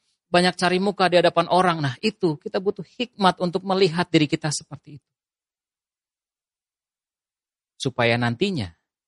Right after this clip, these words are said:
kita bisa menolong orang lain dalam masalahnya. Supaya nantinya kita bisa, ya, melihat hal-hal yang tersembunyi dalam hati orang. Tapi sebelum kita bisa melihat yang ada dalam hati orang, soroti dulu dirimu. Ya,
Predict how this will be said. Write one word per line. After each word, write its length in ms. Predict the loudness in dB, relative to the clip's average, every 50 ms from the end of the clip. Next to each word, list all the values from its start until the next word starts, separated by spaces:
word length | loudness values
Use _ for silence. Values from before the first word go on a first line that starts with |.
| _ _ _ -20
kita 240 | -12 -6 -4 -4 -4
bisa 400 | -4 -6 -4 -2 -4 -4 -4 _ -8
menolong 500 | -4 -2 0 0 2 2 2 2 0 0
orang 320 | 0 -2 -2 -2 -4 -4
lain 320 | -2 -2 -2 -2 -2 -4 -6
dalam 220 | -8 -10 -10 -14
masalahnya. 420 | -16 -16 -16 -16 -18 -20 -20 _ _ _ _ _ _ _ _ _ _ _ _ _ _ _ _
Supaya 400 | -10 -10 -6 -2 -2 0 0 0
nantinya 480 | -2 -2 -2 -2 -4 -4 -6 -8 -8 -10 -16 _ _ _ _ _ _ -8
kita 240 | -6 -4 -2 -4 -2 -2
bisa, 420 | -4 -6 -4 -4 -6 -6 -8 -12 _ _ _ _ _ _ _ _ _ _
ya, 240 | -4 -4 -4 -4 -6 _ _ -4
melihat 560 | -2 0 2 4 4 4 4 2 0 0 _ -2
hal-hal 400 | 0 0 0 2 2 2 2 4
yang 160 | 2 0 -2 -4
tersembunyi 560 | -8 -8 -6 -6 -4 -2 -2 0 0 0 -2
dalam 240 | -2 -4 -4 -4 -4
hati 300 | -8 -8 -8 -6 -6 -4
orang. 340 | -4 -4 -4 -6 -10 -12 -14 _ _ _ _ _ _ _ _ _ _ _ _ _ _ _
Tapi 240 | 0 2 2 2 2
sebelum 300 | 2 4 6 6 6 6
kita 240 | 6 4 4 4 4
bisa 160 | 6 4 4 4
melihat 240 | 4 4 4 4 4 4
yang 80 | 2 2
ada 80 | 0
dalam 140 | 0 -2 -2
hati 180 | -2 -2 -2 0
orang, 300 | 0 0 0 0 0 2
soroti 340 | 2 4 4 4 4 4
dulu 220 | 2 2 2 0 2
dirimu. 560 | 2 2 2 4 4 4 4 4 4 2 0 -4 _ _ _ _ _ _ _ _ _ _ _ _
Ya, 220 | -2 -2 -2 -2